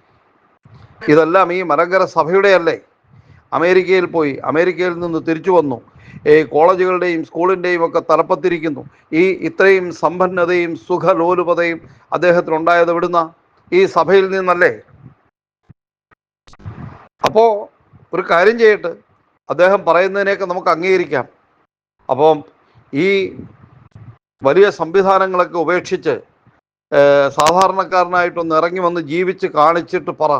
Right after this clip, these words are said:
അപ്പോൾ നമ്മളിതൊക്കെ കേൾക്കാം. അല്ലാതെ സഭയെ ഇങ്ങനെ പാലത്തിൽ നിർത്തി പാലം ഭരിക്കരുത്. ഇരുപത്തിമൂന്നാം തീയതി പരിശുദ്ധ സുന്നഹദോസ് കൂടുന്നു എന്ന് കേട്ടു.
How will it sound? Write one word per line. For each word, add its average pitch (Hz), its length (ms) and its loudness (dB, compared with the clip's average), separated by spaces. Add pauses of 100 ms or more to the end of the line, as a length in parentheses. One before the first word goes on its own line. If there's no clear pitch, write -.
(500)
അപ്പോൾ 156 260 0
നമ്മളിതൊക്കെ 151 460 0
കേൾക്കാം. 127 420 -4 (1400)
അല്ലാതെ 151 460 2 (500)
സഭയെ 147 720 0
ഇങ്ങനെ 143 240 -4
പാലത്തിൽ 156 600 2
നിർത്തി 143 260 -6
പാലം 143 420 0
ഭരിക്കരുത്. 107 440 -6 (400)
ഇരുപത്തിമൂന്നാം 190 680 2
തീയതി 185 140 -6
പരിശുദ്ധ 175 320 -6
സുന്നഹദോസ് 185 540 -2
കൂടുന്നു 180 360 0
എന്ന് 170 160 -2
കേട്ടു. 135 340 0